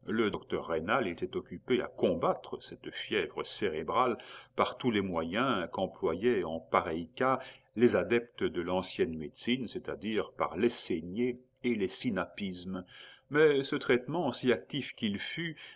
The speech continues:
n'avait fait jusque-là que côtoyer, pour ainsi dire, la maladie. La lutte venait de s'engager à peine entre le mal et le remède. Depuis le matin,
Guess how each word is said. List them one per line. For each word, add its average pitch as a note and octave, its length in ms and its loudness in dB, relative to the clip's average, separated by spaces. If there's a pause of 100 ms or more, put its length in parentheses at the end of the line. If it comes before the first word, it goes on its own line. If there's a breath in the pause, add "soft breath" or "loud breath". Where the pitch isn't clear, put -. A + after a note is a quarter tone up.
(140 loud breath)
n'avait A#2 260 2
fait C#3+ 280 0
jusque-là A2+ 760 0
que G#2+ 160 2
côtoyer, A#2+ 840 2
pour G2 240 -4
ainsi F#2 280 -6
dire, G2 280 -2
la F2 120 2
maladie. F2 680 -4 (360 soft breath)
La F2+ 200 -2
lutte B2 380 -4
venait F2+ 400 -2
de F2 100 0
s'engager F2 640 -2
à E2+ 100 0
peine A#2+ 460 2
entre E2 280 -6
le F2 140 -2
mal F#2+ 360 0
et F2 100 -2
le E2 160 -4
remède. G2 560 0 (380 loud breath)
Depuis G2 400 -6
le F2+ 100 -2
matin, F2+ 580 -4